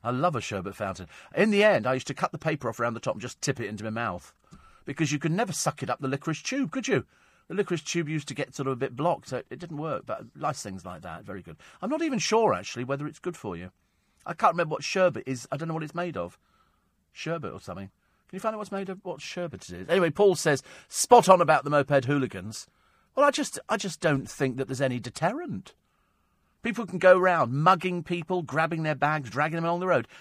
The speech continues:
and we go, "That's all right, Popsy, you just take whatever you want." Not me. Not me, thank you very much indeed. Definitely not. I got three numbers on the Euro Millions Friday night. Five pound twenty.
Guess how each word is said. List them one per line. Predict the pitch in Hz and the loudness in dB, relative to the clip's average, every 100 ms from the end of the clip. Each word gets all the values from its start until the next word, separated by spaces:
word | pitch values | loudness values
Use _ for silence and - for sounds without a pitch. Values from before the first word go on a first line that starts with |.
| - | -10
and | 135 | -2
we | 160 | 0
go, | 147 151 - - | 2 0 -2 -10
"That's | 95 107 - - | 0 0 0 -4
all | 110 | -2
right, | 107 117 - | 2 2 6
Popsy, | 156 160 - 254 254 _ | 6 6 4 4 4 _
you | - 330 | 0 2
just | 240 202 - | 4 4 6
take | 196 190 | 6 6
whatever | 196 185 | 8 8
you | 185 175 | 8 6
want." | 185 143 110 - - | 8 8 6 -8 -6
Not | 98 143 | -2 0
me. | 117 123 110 - _ _ | 0 -2 -2 -10 _ _
Not | - 139 180 226 - | -2 2 4 4 0
me, | 175 208 196 | -4 -4 -4
thank | 117 107 107 | -4 -6 -6
you | |
very | 98 98 | -6 -4
much | 92 - | -6 -8
indeed. | 98 92 92 95 | -8 -8 -10 -6
Definitely | 147 156 101 | -6 -6 -8
not. | 95 95 - _ - - - | -6 -8 -10 _ -20 -12 2
I | 180 | 6
got | 196 | 6
three | - - 247 | 2 0 2
numbers | 233 226 208 135 139 - - _ - | 8 8 10 4 4 -2 -4 _ -2
on | 156 | 2
the | |
Euro | 175 180 | 2 4
Millions | 175 196 151 117 | 4 2 0 -2
Friday | 156 156 143 | 2 2 2
night. | 160 131 - _ _ _ _ _ _ | 0 0 -2 _ _ _ _ _ _
Five | - 170 156 | 2 4 4
pound | 160 156 147 | 2 2 2
twenty. | 160 156 147 101 | 0 0 -2 -6